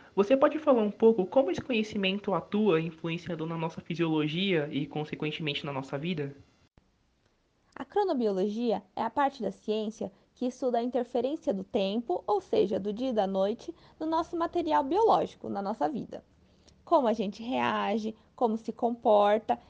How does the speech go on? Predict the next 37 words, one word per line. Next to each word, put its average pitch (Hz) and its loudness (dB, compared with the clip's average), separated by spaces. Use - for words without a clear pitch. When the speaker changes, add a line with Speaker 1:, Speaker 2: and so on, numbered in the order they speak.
Speaker 2:
e - -10
como 349 0
a 339 0
gente 330 -4
vai 302 4
responder 285 0
a 240 2
essa 269 -2
passagem 254 0
do 311 -4
tempo. - -6
Existe 359 4
um 294 -2
mecanismo 285 -4
bastante 392 -2
interessante 247 -2
que 233 -10
foi 220 -2
estudado 208 0
por - -2
essa 190 -2
ciência, 220 -6
que 240 0
é 233 6
o 262 0
chamado 240 -2
relógio 240 2
biológico 262 2
central. - -4
Ele 339 2
fica 311 -2
lá 277 2
no 302 -4
nosso 311 -4
sistema 294 -4
nervoso 285 0
central. 320 -2